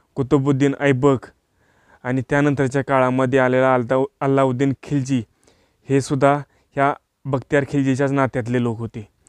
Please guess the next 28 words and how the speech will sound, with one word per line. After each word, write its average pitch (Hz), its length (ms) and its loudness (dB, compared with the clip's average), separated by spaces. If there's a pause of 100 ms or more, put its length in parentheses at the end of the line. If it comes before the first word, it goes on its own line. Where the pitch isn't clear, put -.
(180)
मग 131 220 -2
त्यावरून 143 320 4
विचार 139 340 -2
करा, 123 260 -4 (480)
ही 135 160 -4
किती 151 220 -4
नीच 147 300 2
वृत्तीची 139 480 -2
आणि, 135 340 0 (360)
अ, 143 40 -6 (300)
आक्रमक 139 440 0
वृत्तीचे 127 380 -6
हे 135 160 0 (500)
सुलतान 143 320 2
लोक 139 240 2
असतील. 120 320 -6 (420)
खरं 156 200 6
तर 165 80 6
हा 151 240 4
जिहादी 143 460 2
नालंदा 143 460 2
उद्ध्वस्त 143 520 0 (120)
करून 143 200 0
आसाम 139 380 -2
मार्गे 139 260 0
तिबेटला 143 480 2
जाणार 127 320 0
होता, 117 220 -8